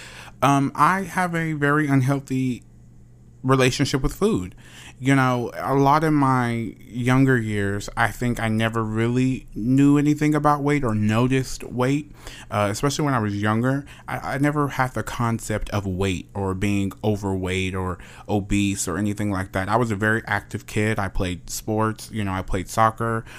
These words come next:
for, like, four years. I played football. You know, I was a very active kid. So, uh, to me, I never really had a lot of issues with weight until I started getting a little older.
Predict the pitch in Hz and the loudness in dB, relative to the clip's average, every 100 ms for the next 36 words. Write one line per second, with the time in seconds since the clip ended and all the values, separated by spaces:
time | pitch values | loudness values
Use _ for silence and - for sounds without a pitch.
0 | - - 101 95 92 95 85 - 101 92 | -20 -6 -2 0 0 -2 -6 -6 -2 2
1 | 113 135 127 123 120 104 98 95 78 - | 4 6 4 2 -2 -4 -2 -2 -4 0
2 | 123 107 104 104 101 98 - 120 135 117 | 0 2 2 4 2 -2 -4 -2 2 4
3 | 143 156 127 110 110 - 98 - 92 92 | 2 2 0 2 2 0 -4 -4 -8 -8
4 | - - - 202 110 87 - - - - | -14 -14 0 2 2 -4 -12 -18 -8 2
5 | 135 120 107 - - - - - 147 135 | 4 4 -2 -6 -14 -16 -10 -2 2 4
6 | 196 185 - 139 151 143 135 127 117 - | 4 2 2 2 2 2 2 2 0 -4
7 | - 120 135 135 135 131 139 156 143 143 | -2 0 2 2 0 -2 -2 -2 -2 -2
8 | 139 143 143 120 113 131 120 101 98 98 | 0 2 2 0 -2 -2 -2 -2 -6 -10
9 | - 110 110 110 110 107 101 98 85 98 | -4 -2 0 -2 -4 -4 -4 -4 -4 -4
10 | - 92 - 123 135 98 73 | -6 -6 0 2 4 2 -6